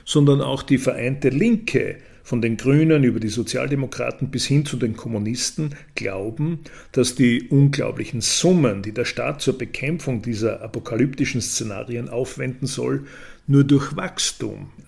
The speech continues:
refinanziert werden müssten. Und dann kommt da noch der Faktor der Hysterisierung durch die entsprechende sensationsheischende Medienberichterstattung dazu.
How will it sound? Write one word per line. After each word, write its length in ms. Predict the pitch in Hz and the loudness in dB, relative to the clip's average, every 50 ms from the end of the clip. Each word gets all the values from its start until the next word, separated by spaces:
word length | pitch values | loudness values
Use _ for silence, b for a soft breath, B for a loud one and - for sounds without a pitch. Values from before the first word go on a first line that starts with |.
| - - | -10 0
refinanziert 720 | 139 135 135 135 - 127 113 104 101 - - 113 107 - - | 4 4 4 4 2 -2 -2 -2 -4 -4 -6 -6 -8 -8 -10
werden 260 | 110 107 - 113 110 | -10 -10 -10 -10 -12
müssten. 360 | 104 107 - - - - - - - _ _ _ _ _ _ _ _ _ B B B B B B B B B B B B B | -10 -10 -10 -10 -10 -12 -16 -18 -20 _ _ _ _ _ _ _ _ _ B B B B B B B B B B B B B
Und 260 | - 139 135 135 - | 4 4 4 4 2
dann 260 | 123 127 156 156 - | 2 2 0 -2 0
kommt 280 | - 143 147 143 143 147 | 0 0 0 2 2 2
da 60 | 143 | 4
noch 240 | 139 139 135 - - | 4 4 2 0 0
der 160 | - - 123 | -2 -2 -2
Faktor 640 | - - 120 123 - - - - - 147 147 143 135 | -2 -2 -4 -4 -2 -4 -4 0 4 4 4 4 4
der 340 | 135 - 135 123 120 117 120 | 2 0 -2 -2 -2 -4 -6
Hysterisierung 1200 | - - 151 147 - - - 147 127 110 123 113 - - 127 123 127 135 127 147 147 156 151 143 B B B B B | -4 -2 0 2 2 2 2 2 2 4 4 2 2 0 0 2 2 4 4 4 4 2 0 -4 B B B B B
durch 180 | - 139 - - | 2 2 2 2
die 160 | - 135 147 | -2 -4 -4
entsprechende 720 | 135 120 - - - - 120 123 - - 135 120 120 113 | -2 -4 -4 -6 -6 -8 -10 -6 -4 -2 0 0 0 0
sensationsheischende 1300 | 113 - 127 120 107 127 117 - - - 113 113 143 151 143 - - 113 120 127 - - 139 131 123 127 | -2 -2 -2 0 0 -2 -2 -2 -4 -6 -4 -4 -4 -4 -4 -6 -6 -6 -4 -4 -2 -2 0 2 2 2
Medienberichterstattung 1400 | 127 147 185 214 190 147 131 123 113 135 120 123 120 - - - 123 - - - 113 107 - - 131 120 113 | 2 0 -2 -2 0 0 0 0 0 -2 -2 -2 -4 -6 -6 -8 -8 -6 -6 -8 -10 -12 -10 -10 -8 -8 -8
dazu. 460 | 101 110 107 - - 113 101 - - | -8 -8 -10 -10 -10 -10 -12 -12 -16